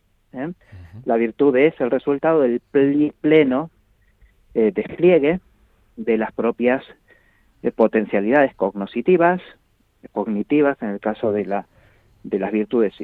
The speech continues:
Speaker 1: llamadas intelectuales, afectivas en el caso de las llamadas, eh, morales. Bueno, estos son los conceptos iniciales, ¿eh? que habría que manejar. Normalidad, madurez. ¿Qué es normal? Que es un niño de tres años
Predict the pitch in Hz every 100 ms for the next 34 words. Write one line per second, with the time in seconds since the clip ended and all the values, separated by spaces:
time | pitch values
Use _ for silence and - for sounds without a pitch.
0 | - 107 107 98 - 98 107 123 - 160
1 | 147 151 160 - - - 123 127 - 139
2 | 113 113 - - _ _ _ _ _ _
3 | - 127 110 123 120 - 117 110 113 104
4 | 104 107 104 104 - 101 98 95 110 143
5 | 117 98 - - _ _ _ _ _ _
6 | _ 160 123 131 180 185 165 143 147 -
7 | 151 151 - - 131 123 - 135 107 104
8 | 147 139 104 113 110 110 107 - 107 98
9 | 107 107 117 123 151 175 170 131 127 123
10 | 95 - - 139 143 139 147 160 170 -
11 | 131 135 - - - - 127 135 147 143
12 | 131 131 117 139 - 160 131 113